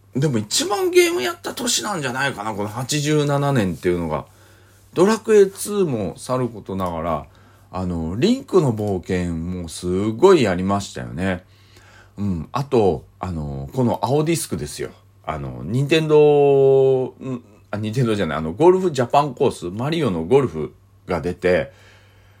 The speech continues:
これトーナメントかなんか開催されてめっちゃやった覚えがあるんですよね。うん。それとあと、ファイナルファンタジーが、あのー、年末に出て、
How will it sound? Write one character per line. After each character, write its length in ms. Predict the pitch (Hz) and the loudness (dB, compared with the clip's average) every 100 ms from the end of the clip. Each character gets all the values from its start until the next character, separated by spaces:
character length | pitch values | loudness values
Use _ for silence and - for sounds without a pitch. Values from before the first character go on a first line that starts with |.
| _ | _
こ 160 | - 165 | -4 0
れ 100 | 185 | 0
ト 140 | 139 | 0
ー 160 | 185 233 | -2 0
ナ 100 | 208 | 2
メ 140 | 131 | 2
ン 80 | 110 | 0
ト 80 | 87 | -4
か 80 | 95 | -6
な 80 | 87 | -6
ん 40 | |
か 140 | - - | -8 -8
開 200 | 113 113 | -2 0
催 240 | 117 110 | 2 0
さ 160 | - 107 | 0 -4
れ 100 | 101 | -6
て 160 | - | -10
め 140 | 69 92 | -10 -10
っ 60 | - _ | -10 _
ち 80 | 220 | -2
ゃ 60 | |
や 40 | 208 | -2
っ 40 | |
た 180 | - 185 | 2 2
覚 160 | 160 156 | 6 6
え 20 | |
が 100 | 131 | 6
あ 40 | |
る 80 | 113 | 2
ん 60 | 76 | 0
で 60 | |
す 60 | 67 | -6
よ 60 | |
ね。 180 | 69 64 - _ _ _ - - _ 98 | -8 -8 -12 _ _ _ -20 -20 _ -6
う 40 | |
ん。 480 | 104 98 87 69 - _ - | -2 -2 -2 -6 -10 _ -18
そ 160 | - | -4
れ 120 | 151 | -2
と 180 | 160 147 | 0 0
あ 40 | 131 | 0
と、 120 | - | -2
フ 100 | - | 0
ァ 120 | 156 | 2
イ 40 | |
ナ 140 | 175 165 | 4 2
ル 80 | 160 | 2
フ 100 | 165 | 2
ァ 60 | |
ン 100 | 156 | 2
タ 140 | 135 90 | 0 -2
ジ 440 | 78 69 67 - _ _ _ | -4 -10 -10 -14 _ _ _
ー 20 | |
が、 220 | 82 78 - _ _ - | -6 -6 -10 _ _ -12
あ 80 | 87 | -10
の 680 | 73 71 69 65 58 55 - | -8 -8 -8 -8 -10 -12 -8
ー、 20 | |
年 280 | 95 90 85 | -4 -4 -4
末 140 | - | -6
に 260 | 85 85 - _ _ | -4 -4 -6 _ _
出 140 | - 73 | -10 -4
て、 320 | 80 71 | -2 -2